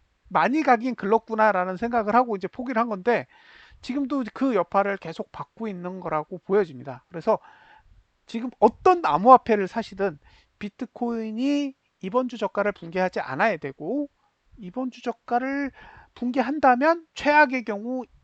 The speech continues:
지난달 저가를 붕괴하지 않아야, 예, 매수 전략을 가져가시는 게 온전하게 어쨌든 전략을 유지할 수 있는 조건이라는 것은 감안하시고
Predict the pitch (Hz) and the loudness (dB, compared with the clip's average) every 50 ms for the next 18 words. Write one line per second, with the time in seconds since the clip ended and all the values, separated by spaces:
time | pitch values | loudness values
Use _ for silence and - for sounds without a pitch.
0 | _ - - 196 190 202 214 208 202 196 226 226 220 - 170 156 - 185 180 175 | _ -14 -8 -2 -2 0 -2 0 2 2 2 2 2 -2 -6 -10 -8 -6 -6 -6
1 | 190 - - - 185 180 190 196 196 202 196 - 214 147 139 143 147 143 175 254 | -6 -8 -10 -14 -12 -6 -2 0 0 0 0 -2 -2 -2 -2 -4 -2 2 2 2
2 | 277 269 - - - _ _ _ _ _ - 165 139 139 143 151 175 185 - 233 | 2 2 -4 -14 -20 _ _ _ _ _ -14 -12 -12 -8 -6 -6 -6 -6 -8 -6
3 | 208 214 202 202 196 196 196 208 208 202 - - 143 - 196 185 185 165 156 - | -6 -6 -4 -4 -4 -4 -4 -6 -10 -10 -12 -14 -10 -8 -6 -4 -4 -4 -6 -8
4 | - 156 156 156 165 214 247 262 - _ - - - - - - - _ _ - | -14 -18 -16 -6 -2 0 0 0 0 _ -18 -20 -20 -20 -20 -20 -20 _ _ -8
5 | 180 170 220 233 254 240 254 254 247 226 226 190 143 139 135 143 214 247 _ _ | -4 -2 -2 -2 0 2 4 4 4 4 0 -4 -4 -6 -6 -6 -8 -10 _ _
6 | _ _ _ _ _ _ - - - 180 - _ - 226 262 277 302 - _ _ | _ _ _ _ _ _ -18 -14 -12 -14 -10 _ -4 -4 -4 -4 -6 -12 _ _
7 | _ _ _ _ - 180 196 208 196 185 - 202 175 156 170 180 - 208 196 196 | _ _ _ _ -10 -6 -4 -4 -4 -4 -6 -8 -10 -10 -12 -6 -2 0 0 0
8 | 185 - - 165 165 170 160 - 151 - - 196 196 202 202 202 196 190 190 196 | -2 -6 -12 -14 -14 -14 -14 -14 -14 -10 -10 -8 -8 -6 -6 -6 -6 -8 -10 -12
9 | 185 170 165 156 - 247 277 311 302 _ _ _ - - _ _ _ - - 156 | -12 -12 -12 -10 -8 -8 -8 -8 -10 _ _ _ -20 -20 _ _ _ -14 -12 -6
10 | 165 190 190 220 254 269 - 247 226 285 339 339 | -4 -4 -2 0 -2 -2 -2 -4 -4 -4 -4 -4